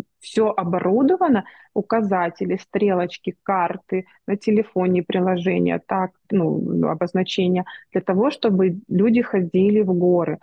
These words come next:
Ко мне, когда я занималась туризмом, приезжали группы, я их водила в горы, и они там идут, говорят:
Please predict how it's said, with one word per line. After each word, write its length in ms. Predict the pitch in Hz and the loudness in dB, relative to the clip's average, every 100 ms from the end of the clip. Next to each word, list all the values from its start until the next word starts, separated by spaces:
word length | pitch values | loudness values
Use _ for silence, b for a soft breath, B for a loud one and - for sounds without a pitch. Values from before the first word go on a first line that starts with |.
| B B _ | B B _
Ко 80 | 175 | -2
мне, 180 | 180 208 | 2 2
когда 300 | 185 180 175 | 0 0 0
я 60 | 180 | 0
занималась 420 | 185 175 170 175 - | 0 2 0 -2 -2
туризмом, 420 | 196 262 269 240 | -2 0 2 2
приезжали 500 | 202 202 185 180 170 | 2 2 2 0 0
группы, 440 | 170 190 240 277 | 2 0 2 2
я 140 | 240 214 | 2 0
их 120 | - | -4
водила 360 | 180 180 180 | -4 -4 -4
в 140 | 175 170 | -6 -2
горы, 360 | 208 262 302 B B B - | 0 2 0 B B B 0
и 40 | |
они 140 | 190 190 | 2 2
там 240 | 185 180 | 0 0
идут, 280 | 175 247 254 | 0 0 0
говорят: 220 | 196 | -4